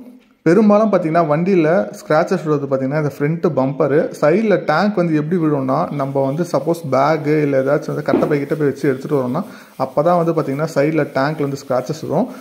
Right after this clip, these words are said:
So வந்து பார்த்தீங்கன்னா வண்டி எடுத்தாலே எப்படி இருந்தாலும் ஸ்க்ராச்சஸ் விழ தான் செய்யும். So நீங்க என்ன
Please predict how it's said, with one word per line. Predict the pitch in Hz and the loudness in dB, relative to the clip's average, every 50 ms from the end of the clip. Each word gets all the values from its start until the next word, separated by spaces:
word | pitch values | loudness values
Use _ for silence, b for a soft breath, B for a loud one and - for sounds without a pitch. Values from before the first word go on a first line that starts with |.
| B B B B - | B B B B 0
So | - 151 143 | 2 2 4
வந்து | 147 160 196 247 233 - | 4 4 2 2 2 2
பார்த்தீங்கன்னா | 190 180 180 175 180 180 170 151 | 2 2 2 0 0 0 2 2
வண்டி | 151 185 185 196 180 | 2 2 2 2 2
எடுத்தாலே | 170 170 - 185 185 180 170 | 2 2 2 2 4 4 4
எப்படி | 156 156 156 | 2 0 0
இருந்தாலும் | 156 160 175 175 175 | 0 0 0 0 0
ஸ்க்ராச்சஸ் | - 156 147 147 147 - 156 | 0 0 0 0 -2 -2 -2
விழ | 143 135 139 | -2 0 -2
தான் | 151 127 - | -2 -2 -2
செய்யும். | 143 131 147 175 185 170 | -2 -2 -2 -2 -2 -2
So | - 170 151 | 0 0 0
நீங்க | 139 131 135 | 0 0 0
என்ன | 160 208 | 0 0